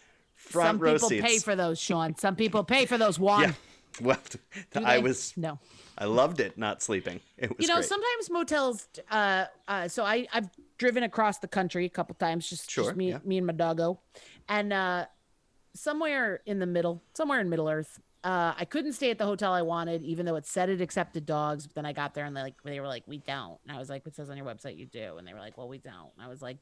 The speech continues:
Speaker 2: "But," and then I realized this is futile.
Speaker 1: Yeah, it's futile.
Speaker 2: Um,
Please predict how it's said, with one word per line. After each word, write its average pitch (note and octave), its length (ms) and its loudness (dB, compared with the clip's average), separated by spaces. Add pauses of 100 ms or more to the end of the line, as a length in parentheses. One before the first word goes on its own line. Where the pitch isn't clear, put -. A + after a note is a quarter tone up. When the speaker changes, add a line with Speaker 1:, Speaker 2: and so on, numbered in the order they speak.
Speaker 2:
"But," C3+ 220 -8
and C3+ 80 -16
then A#2 100 -14
I F2 40 -12
realized D2+ 400 -14 (100)
this - 160 -18
is - 180 -20
futile. - 360 -16
Speaker 1:
Yeah, - 100 -12
it's - 220 -14
futile. - 260 -8
Speaker 2:
Um, D#3+ 460 -2